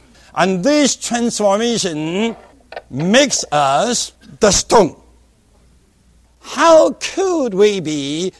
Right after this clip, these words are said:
transformed from clay to stone?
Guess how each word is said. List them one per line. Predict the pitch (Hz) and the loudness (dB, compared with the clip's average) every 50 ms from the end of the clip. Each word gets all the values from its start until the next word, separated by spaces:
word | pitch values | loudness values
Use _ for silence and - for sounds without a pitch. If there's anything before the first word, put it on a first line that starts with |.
| _ _ _ | _ _ _
transformed | - - 214 202 175 147 - 160 104 - 73 - _ _ _ _ _ _ _ _ _ - - - _ _ | -8 -6 -6 -6 -8 -8 -8 -8 -10 -10 -14 -20 _ _ _ _ _ _ _ _ _ -20 -20 -20 _ _
from | - - 214 220 208 202 190 185 185 196 208 208 190 | -6 -2 0 0 0 0 0 -2 -4 -4 -6 -6 -8
clay | - - - 240 254 226 185 151 143 143 143 143 156 165 180 202 214 208 - _ _ _ - | -8 -8 -6 -4 -4 -2 -4 -4 -4 -4 -4 -6 -4 -4 -2 -2 -2 -4 -6 _ _ _ -8
to | - 202 185 170 160 170 190 180 - _ _ | -4 -2 -2 -2 -2 -2 -4 -6 -8 _ _
stone? | - - - - - - 202 214 - - | -20 -18 -2 2 4 4 4 2 0 -4